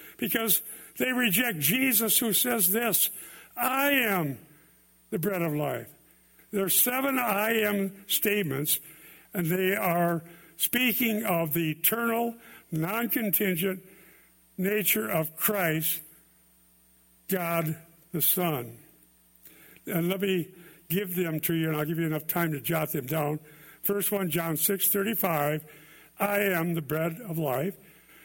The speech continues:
Second one, John eight twelve, "I am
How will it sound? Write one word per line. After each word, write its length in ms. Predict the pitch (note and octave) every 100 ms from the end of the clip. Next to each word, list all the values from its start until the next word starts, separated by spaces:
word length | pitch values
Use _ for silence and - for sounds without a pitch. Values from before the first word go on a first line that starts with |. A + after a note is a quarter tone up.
| - -
Second 420 | A3 G#3 G#3+ D#3+
one, 300 | E3+ F#3+ G3+ - - -
John 280 | F#3 E3+ E3
eight 200 | G3 -
twelve, 420 | E3+ D3 D#3+ F3 - - - - _ -
"I 200 | E3+ F#3
am 400 | F#3 E3+ F3